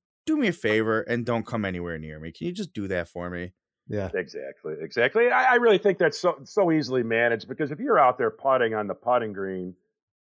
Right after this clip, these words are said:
Speaker 3: and this gentleman you're referring to is getting close to you, you're probably gonna get the hell away from him anyway.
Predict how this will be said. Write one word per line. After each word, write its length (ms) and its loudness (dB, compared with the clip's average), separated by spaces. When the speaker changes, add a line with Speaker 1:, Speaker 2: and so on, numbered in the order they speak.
Speaker 3:
and 400 2
this 240 0
gentleman 500 0
you're 140 2
referring 420 0
to 220 -4
is 80 -4
getting 280 0
close 300 -6
to 100 -14
you, 200 0
you're 100 0
probably 480 -2
gonna 200 -2
get 140 0
the 80 -8
hell 180 0
away 260 4
from 160 0
him 120 -2
anyway. 340 -4